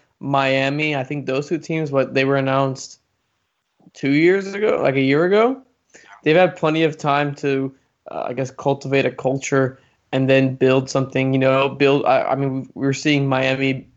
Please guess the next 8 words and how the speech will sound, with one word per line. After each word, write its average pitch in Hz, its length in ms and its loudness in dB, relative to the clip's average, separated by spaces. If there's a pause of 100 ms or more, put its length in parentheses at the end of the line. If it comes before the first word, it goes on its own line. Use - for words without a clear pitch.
build 131 380 0 (440)
its 123 460 -4
actual 127 560 -2
technical 131 640 -4
or 127 380 0 (180)
front 131 300 -2
office 131 360 -2
staff, 127 540 0